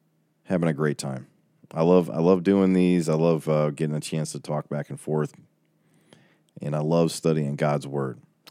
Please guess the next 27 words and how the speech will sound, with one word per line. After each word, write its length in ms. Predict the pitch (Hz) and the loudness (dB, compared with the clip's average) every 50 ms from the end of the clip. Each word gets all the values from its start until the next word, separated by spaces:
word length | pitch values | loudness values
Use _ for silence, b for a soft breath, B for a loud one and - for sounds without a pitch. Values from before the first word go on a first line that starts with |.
| _ _ | _ _
Uh, 220 | - 69 65 62 60 | -18 -16 -14 -14 -12
so 160 | - - 69 | -12 -12 -10
join 300 | 69 - 87 90 95 95 | -6 -2 0 0 2 2
me 80 | 90 85 | 2 2
next 320 | 85 85 85 - - - | 2 0 0 -2 -6 -8
time 400 | - 85 87 85 82 82 82 80 | -6 -2 0 0 2 0 0 0
as 180 | 78 78 76 73 | -2 -2 -4 -4
we 160 | 78 80 73 | -4 -6 -4
get 180 | - 80 76 | -2 -4 -4
back 260 | - 80 76 80 - 90 | -2 -2 -4 -4 -2 0
into 360 | 98 107 107 - - 95 92 | 0 0 0 0 0 2 2
it. 140 | 98 98 - | 2 2 0
I 80 | 73 76 | -2 -4
really 240 | 69 76 90 92 | -2 0 0 0
do 220 | 87 80 87 82 82 | 0 2 2 0 0
appreciate 400 | - - 92 85 - 92 87 80 | 0 0 0 0 2 2 0 0
you 100 | 80 76 | 0 -4
joining 300 | 73 87 90 92 95 90 | -2 -2 0 0 2 0
me 80 | 82 | 0
tonight 300 | 78 - 85 82 80 78 | -2 -2 -2 -2 -2 -2
live, 440 | 69 78 80 87 95 110 127 123 98 | -4 -4 -4 -2 0 2 2 2 2
and 140 | 87 80 78 | 0 0 0
those 240 | 85 87 90 85 - | 2 2 2 0 0
who 80 | 80 | -2
will 160 | 80 80 78 76 | -2 0 0 -2
join 340 | 76 80 87 90 90 90 | -2 -2 -2 0 0 0
me, 240 | 87 82 82 78 78 | 0 0 0 -2 -4